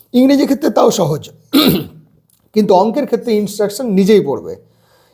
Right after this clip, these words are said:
এবং ভালোভাবে পড়বে, একবার বুঝতে না পারলে দুবার বলবে। Fill in the gaps, শূন্যস্থান পূরণ করো।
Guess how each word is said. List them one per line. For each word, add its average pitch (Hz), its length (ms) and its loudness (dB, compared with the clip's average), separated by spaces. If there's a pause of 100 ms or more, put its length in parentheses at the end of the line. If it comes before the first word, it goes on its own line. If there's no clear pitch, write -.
এবং 233 260 2
ভালোভাবে 214 560 2
পড়বে, 104 180 -10
একবার 170 340 -6
বুঝতে 226 300 -6
না 240 120 -4
পারলে 269 220 -8
দুবার 180 340 2
বলবে। 110 380 -10 (760)
Fill 277 200 2
in 269 180 2
the 233 80 4
gaps, 196 440 2 (280)
শূন্যস্থান 254 800 -4
পূরণ 214 280 2
করো। 185 500 0